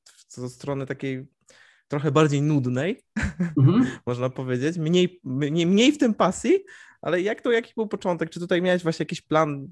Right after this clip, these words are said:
Speaker 1: tych działań marketingowych rozłożonych poza konsekwentnym publikowaniem treści w mediach?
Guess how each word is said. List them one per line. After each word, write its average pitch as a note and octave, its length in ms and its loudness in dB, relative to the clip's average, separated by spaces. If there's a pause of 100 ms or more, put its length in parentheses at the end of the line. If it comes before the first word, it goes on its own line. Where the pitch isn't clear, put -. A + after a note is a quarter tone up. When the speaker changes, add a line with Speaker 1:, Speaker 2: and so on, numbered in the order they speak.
Speaker 1:
tych C#3+ 140 -6 (200)
działań C3+ 320 0
marketingowych B2+ 720 -6
rozłożonych A#2+ 500 -4
poza C3 240 0
konsekwentnym D3 680 -4
publikowaniem C3 580 -2
treści B2 340 -4
w A2+ 40 -10
mediach? G#2 340 -10